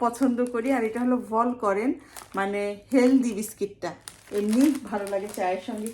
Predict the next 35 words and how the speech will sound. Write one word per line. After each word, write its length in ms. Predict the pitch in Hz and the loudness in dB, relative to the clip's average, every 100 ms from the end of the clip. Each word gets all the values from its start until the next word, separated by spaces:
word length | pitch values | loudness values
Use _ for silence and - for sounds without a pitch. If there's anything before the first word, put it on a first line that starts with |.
| - | -4
খেতে। 300 | 254 - 302 415 - - - - _ - 202 | -4 0 -2 -2 -10 -12 -14 -20 _ -8 -4
আর 120 | 196 196 220 | -2 0 2
অল্প 160 | 254 254 277 | 2 2 -2
একটু 120 | 285 277 | -2 0
কলা 280 | 247 262 269 262 220 | 4 6 6 4 0
এনেছি, 400 | 196 190 - 196 - _ _ _ _ _ _ - | -2 -4 -4 -4 -6 _ _ _ _ _ _ -2
কারণ 200 | 202 214 220 214 | 0 2 0 2
বেশি 240 | 226 - 269 | 0 2 2
আনলে 180 | 254 262 277 | 4 4 4
না 60 | 262 | 4
এখন 140 | 262 254 233 | 2 0 2
পেকে 240 | 233 233 208 | 2 0 0
যায়, 140 | 196 190 | 0 2
গরমের 320 | 196 214 240 285 | 2 0 -2 0
সময় 260 | 254 269 277 | 2 4 4
না 60 | 240 214 | 2 -2
ঘরে 160 | 226 233 | -4 -2
বেশি 140 | 226 247 233 | -2 -4 0
দিন 100 | 247 240 | 0 0
থাকে 220 | 202 196 185 | -6 -6 -6
না। 60 | 175 - - - | -8 -14 -20 -6
আর 60 | 214 254 | 4 6
আলদি 200 | 269 302 311 | 6 2 2
সুপারমার্কেট 520 | 285 285 285 269 262 302 | 2 2 2 0 -4 -6
তো 40 | - | -2
কাছেই, 300 | 233 233 277 240 | -2 0 -2 0
যখন 220 | 208 214 269 | -2 0 2
যেটা 180 | 269 262 254 233 | 2 0 0 0
লাগে 200 | 233 269 262 | 0 -2 -2
সঙ্গে 180 | 214 233 | -4 -4
সঙ্গেই 280 | 240 247 254 | -2 0 0
যেয়ে 160 | 240 233 | -2 -4
নিয়ে 120 | 214 208 | -6 -8
আসতে 200 | - 240 - | -10 -12 -8
পারি। 220 | 220 233 | -6 -4